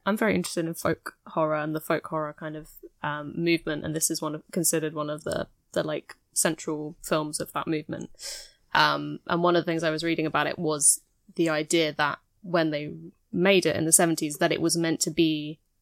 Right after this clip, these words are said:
these pagan traditions, but they exist in a culture that feels, like, tangibly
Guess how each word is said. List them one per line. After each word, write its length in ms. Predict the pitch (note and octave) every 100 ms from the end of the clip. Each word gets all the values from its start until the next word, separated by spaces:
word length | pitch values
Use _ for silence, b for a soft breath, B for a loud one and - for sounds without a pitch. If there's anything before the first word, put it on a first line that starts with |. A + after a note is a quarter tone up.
| _ _ _ _ _ _ -
these 260 | E3+ F3+ E3
pagan 280 | G3+ F#3 E3+
traditions, 400 | E3+ E3+ - D#3+
but 180 | - E3
they 120 | E3
exist 500 | D#3+ E3 E3 - -
in 160 | E3+
a 80 | D#3
culture 420 | - F3 - - D#3
that 180 | D#3
feels, 380 | - D#3+ D3+ C#3+
like, 160 | D3+ -
tangibly 840 | - D3 D3+ D#3 - D3 D#3 D3+